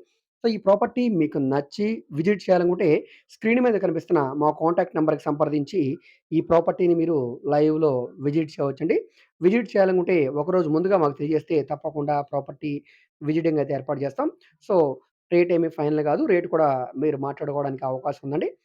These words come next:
So, ఈ వీడియో మీకు నచ్చితే తప్పకుండా లైక్ చేయండి, సబ్స్క్రైబ్ చేయండి. అదేవిధంగా మీ friends and family మెంబర్స్‌కి మరియు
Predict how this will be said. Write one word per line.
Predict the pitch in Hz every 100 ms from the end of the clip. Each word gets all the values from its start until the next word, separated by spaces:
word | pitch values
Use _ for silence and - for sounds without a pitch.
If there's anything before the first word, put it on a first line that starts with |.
| _ _
So, | 190
ఈ | 240
వీడియో | 233 196 180
మీకు | 160 143
నచ్చితే | 147 - 160 151
తప్పకుండా | 151 143 - 147 143
లైక్ | 135 165
చేయండి, | - 180 208
సబ్స్క్రైబ్ | 196 160 - 170 170
చేయండి. | 165 170 190 156 - - _
అదేవిధంగా | 156 196 214 202 190 190 143
మీ | 170
friends | 247 208 190 185
and | 185 185
family | 160 151 156
మెంబర్స్‌కి | 156 147 147 - 233 294 - 151
మరియు | 151 151 156